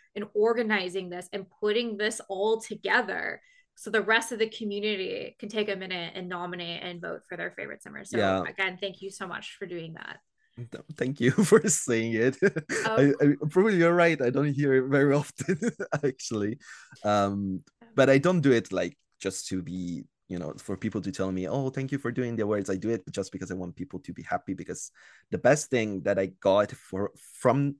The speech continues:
Speaker 2: doing these awards is people in the replies of the awards saying, "Oh my God, I was nominated in this category. Thank you so much." And, uh, retweeting and sharing and be like, "Oh my God, I was nominated. I'm so happy." And, um, I know a couple of creators also reached out and were like,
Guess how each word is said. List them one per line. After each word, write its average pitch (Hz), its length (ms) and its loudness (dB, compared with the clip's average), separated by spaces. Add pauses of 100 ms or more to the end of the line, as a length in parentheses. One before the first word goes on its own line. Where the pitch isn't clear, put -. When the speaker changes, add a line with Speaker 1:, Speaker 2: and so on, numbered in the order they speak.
(160)
Speaker 2:
doing 113 280 0
these 101 140 -6
awards 90 420 -4
is 113 100 -8
people 110 480 -2 (360)
in 147 160 4
the 135 60 0
replies 95 760 0
of 95 260 -4 (220)
the 98 120 -4
awards 95 340 0 (180)
saying, 107 240 -4
"Oh 170 80 -2
my 180 80 -4
God, 165 140 -4
I - 20 -6
was 165 180 -8
nominated 160 300 -6
in 156 80 -4
this 147 160 -6
category. 143 540 -2
Thank 156 200 -6
you 151 60 -12
so 147 260 -6
much." 135 320 -6 (120)
And, 117 240 -4 (400)
uh, 107 180 0
retweeting 147 600 0
and 117 360 -2 (320)
sharing 147 580 2
and 120 140 -4
be 131 80 -4
like, 131 200 -4
"Oh 175 40 -8
my 175 100 -6
God, 180 140 -6
I - 20 -6
was 170 160 -8
nominated. 175 300 -6
I'm 151 100 -4
so 175 240 -4
happy." 156 540 0 (320)
And, 127 340 2 (140)
um, 101 540 0
I 117 80 0
know 120 100 2
a 120 80 6
couple 131 360 0
of 113 100 -4
creators 101 420 0
also 98 300 -4
reached 95 340 -4
out 92 340 0
and 98 160 -8
were 92 140 -2
like, 90 300 -4